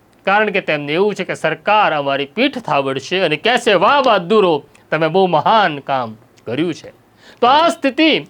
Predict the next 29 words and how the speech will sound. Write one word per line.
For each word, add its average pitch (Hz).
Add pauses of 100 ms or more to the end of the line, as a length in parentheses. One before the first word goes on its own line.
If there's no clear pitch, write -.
(100)
આપણી 208
પોલીસની 214
ને 269
વર્તમાન 196
સમયની 214
છે. 170 (320)
અત્યારે 180 (240)
તમને 196
ગુસ્સો 233
આવે 156
તો 190
પણ 123 (360)
મોઢું 220
બંધ 277
રાખજો, 196 (300)
ગુસ્સાને 185
નિયંત્રણમાં 170
રાખજો, 143 (280)
કારણ 214
કે 233 (380)
તમારી 262
કઈ 302
વાતનું 320 (200)
સરકારને 233
માઠું 226
લાગશે 247
તેની 185
ખબર 214
નથી 151